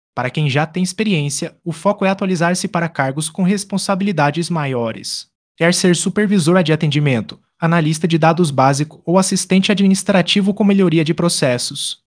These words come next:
Invista em cursos que mostrem resultados práticos, automatizar uma planilha, reduzir tempo de relatório pela metade ou criar fluxos de trabalho que diminuem erros.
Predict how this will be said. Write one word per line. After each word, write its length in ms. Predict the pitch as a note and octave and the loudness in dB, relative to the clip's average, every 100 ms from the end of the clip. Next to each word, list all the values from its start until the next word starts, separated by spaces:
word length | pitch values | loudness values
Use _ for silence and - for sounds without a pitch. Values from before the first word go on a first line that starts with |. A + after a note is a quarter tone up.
| _ | _
Invista 320 | B2 B2+ C#3 | -6 -6 -2
em 60 | E3+ | -2
cursos 360 | D#3 F#3+ F3+ - | -2 -2 -4 -6
que 120 | C#3 | -4
mostrem 440 | C3 D3 D#3 G3 | -2 -2 -2 0
resultados 600 | F#3 E3+ F3 E3+ E3 F#3 | 0 0 0 0 0 -2
práticos, 640 | - C#3 B2 - - - - _ | -2 -2 -2 -6 -14 -16 -18 _
automatizar 680 | C3+ - F#3 F#3 G3+ E3 F#3 | -4 0 0 0 0 0 2
uma 120 | G3+ | 0
planilha, 540 | G3+ G3 D#3+ C3 D3 - - | 2 2 2 0 -4 -6 -4
reduzir 460 | F#3 F#3+ E3 E3+ | 0 0 0 0
tempo 240 | E3+ D#3+ D#3 | 0 -2 -2
de 100 | C#3 | 0
relatório 540 | F3 A3 G#3 F#3 F3 | 2 0 0 0 0
pela 220 | F3 F#3+ | 0 0
metade 400 | F3 E3+ F3 E3+ | 0 0 0 0
ou 120 | E3+ F3 | 0 0
criar 260 | F3+ E3 | 0 0
fluxos 460 | F3 F3+ F3 - B2+ | 0 -2 -2 -4 -6
de 120 | C3+ | -4
trabalho 400 | C3+ C3+ D#3 E3+ | -4 0 0 0
que 140 | D#3 | -2
diminuem 440 | C#3+ D#3 E3+ F3 D#3 | -2 0 0 0 0
erros. 460 | A2+ G#2 - - | -2 -6 -14 -14